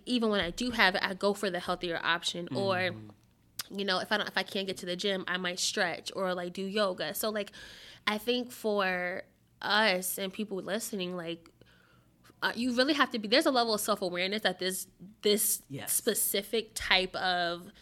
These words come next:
Speaker 1: disease brings you. Like, you need to be self-aware because it's, because it's something that you can reverse,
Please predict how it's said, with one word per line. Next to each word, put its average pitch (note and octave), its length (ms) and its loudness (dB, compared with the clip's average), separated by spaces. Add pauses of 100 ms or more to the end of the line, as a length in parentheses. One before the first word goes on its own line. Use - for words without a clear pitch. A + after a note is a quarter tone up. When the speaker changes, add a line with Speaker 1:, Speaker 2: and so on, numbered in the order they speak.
(440)
Speaker 1:
disease G3 500 2
brings E3 420 -4
you. C#3 220 -2
Like, F#3 200 2
you F#3+ 300 -2
need C#4 160 2
to C#4 100 0
be A#3 100 0
self-aware F#3 640 2
because G#3 320 -4
it's, G3 120 -4
because B3+ 460 0
it's C#4 160 -2
something A3+ 220 -2
that F#3+ 140 0
you F3+ 100 -10
can F3+ 260 -4
reverse, A3 380 -2